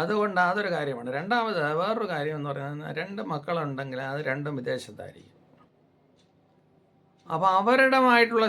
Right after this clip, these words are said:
ശബ്ദങ്ങൾ കേൾക്കാനായിട്ട് ഒരിക്കലും ഇവർക്ക് കഴിയത്തില്ല.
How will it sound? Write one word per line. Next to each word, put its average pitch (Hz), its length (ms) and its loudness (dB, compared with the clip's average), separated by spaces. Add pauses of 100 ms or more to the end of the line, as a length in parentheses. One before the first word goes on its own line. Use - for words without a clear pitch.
(100)
ശബ്ദങ്ങൾ 190 840 0
കേൾക്കാനായിട്ട് 160 800 -2 (880)
ഒരിക്കലും 147 360 -2
ഇവർക്ക് 131 300 -6
കഴിയത്തില്ല. 101 460 -8